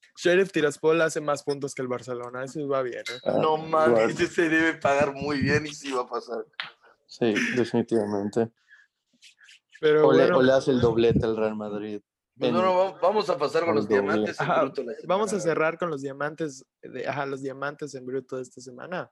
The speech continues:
Speaker 3: Yo voy a abrir esta semana.
Speaker 1: Dímelo.
Speaker 3: Quiero poner
Speaker 1: ¿Quién?
Speaker 3: a,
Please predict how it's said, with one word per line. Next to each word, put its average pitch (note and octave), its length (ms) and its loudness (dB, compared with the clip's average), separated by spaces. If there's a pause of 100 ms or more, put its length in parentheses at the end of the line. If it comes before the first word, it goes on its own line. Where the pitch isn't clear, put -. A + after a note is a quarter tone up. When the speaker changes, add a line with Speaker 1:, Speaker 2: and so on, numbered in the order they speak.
Speaker 3:
Yo D3+ 60 -10
voy D#3+ 140 0
a D#3 80 4
abrir C#3 320 -2
esta C3 180 -8
semana. D3 560 -4 (100)
Speaker 1:
Dímelo. C#3+ 480 -4 (380)
Speaker 3:
Quiero C#3+ 220 -2
poner B2 300 -4
Speaker 1:
¿Quién? B2 100 2
Speaker 3:
a, A2+ 200 -8